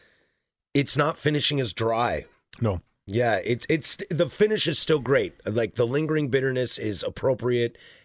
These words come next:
Speaker 1: and enjoyable. Um, I still get a little bit of that quenching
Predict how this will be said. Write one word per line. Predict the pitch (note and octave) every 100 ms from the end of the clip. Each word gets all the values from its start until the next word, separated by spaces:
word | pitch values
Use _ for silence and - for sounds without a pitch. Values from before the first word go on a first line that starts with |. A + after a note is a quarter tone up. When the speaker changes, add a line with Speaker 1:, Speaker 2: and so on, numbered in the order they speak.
| -
Speaker 1:
and | A2+ G#2+
enjoyable. | A2 G#2+ F2+ A2 A#2 A2+ G#2 G#2+ G#2 G2+ _ _ _ _ _ -
Um, | G2+ G2+ G2 G2 F#2+
I | B2
still | A#2+ - E3+
get | D3+ D3+
a |
little | C#3 C3 C3+
bit | A#2+ C3
of | B2
that | G#2+ G#2+ - -
quenching | - A2+ A#2 B2 - C3+ C#3 C3+